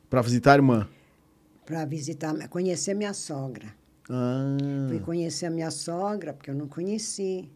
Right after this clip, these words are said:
Speaker 2: Ele era do, da outra região da Itália.
Speaker 1: De que região, região que ele era?
Speaker 2: Abruzzo.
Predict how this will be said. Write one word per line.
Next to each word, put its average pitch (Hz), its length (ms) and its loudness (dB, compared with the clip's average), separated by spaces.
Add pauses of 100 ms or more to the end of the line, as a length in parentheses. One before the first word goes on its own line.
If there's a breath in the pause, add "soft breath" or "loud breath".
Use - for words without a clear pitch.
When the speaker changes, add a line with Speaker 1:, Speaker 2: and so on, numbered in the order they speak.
(460 soft breath)
Speaker 2:
Ele 160 220 0
era 151 240 2
do, 147 300 -4
da 143 200 -6
outra 165 320 -2
região 170 480 -2
da 139 140 -2
Itália. 131 580 -8 (240)
Speaker 1:
De - 80 -16
que 139 120 6
região, 135 220 8
região 131 360 4
que - 120 -2
ele 101 100 0
era? 98 180 -2
Speaker 2:
Abruzzo. 156 640 -4